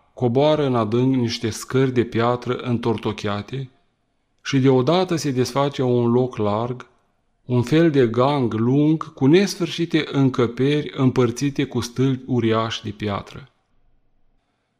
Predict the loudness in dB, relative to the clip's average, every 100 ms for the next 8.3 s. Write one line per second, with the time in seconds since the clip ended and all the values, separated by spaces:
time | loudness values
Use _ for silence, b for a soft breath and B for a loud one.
0 | _ 0 0 2 0 0 0 -4 -4 0
1 | 0 0 -4 -4 -2 0 0 2 2 0
2 | -2 -4 -6 -4 -4 -2 0 -2 -4 -4
3 | -4 -4 -8 -12 -16 _ _ _ _ _
4 | _ _ _ -2 0 2 0 0 0 0
5 | 0 2 2 2 0 0 0 2 2 2
6 | 0 -2 -2 0 -2 -4 -2 0 2 2
7 | 2 0 0 0 -2 -4 -4 -12 -8 -8
8 | -8 -12 -18